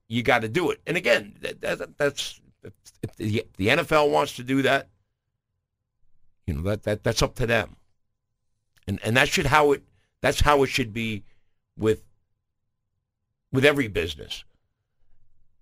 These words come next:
in, in this country. You know, I, w-, I was watching, um, a little bit of the news yesterday, and,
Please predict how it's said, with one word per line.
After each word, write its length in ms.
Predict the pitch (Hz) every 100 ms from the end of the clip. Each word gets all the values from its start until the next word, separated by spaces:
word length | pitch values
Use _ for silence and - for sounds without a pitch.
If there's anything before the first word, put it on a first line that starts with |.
| _ _ -
in, 120 | - -
in 180 | 95 92
this 160 | 82
country. 440 | - 90 82 78 - - _ _ _ _ _ _ _ _ _ _ _ _
You 80 | -
know, 80 | 123
I, 100 | 113
w-, 160 | 117 -
I 100 | 110
was 200 | 110 107
watching, 600 | 127 139 - 120 110 104
um, 440 | 101 101 98 85 - _ _ _ _ _ _ _ _ _ _ _ _ _ _ _ 127
a 40 |
little 140 | 110
bit 120 | 107 110
of 60 |
the 80 | 104
news 340 | 113 143 151
yesterday, 680 | 113 98 - 98 101 98 113 _ _ _ _ _ _ _
and, 140 | 113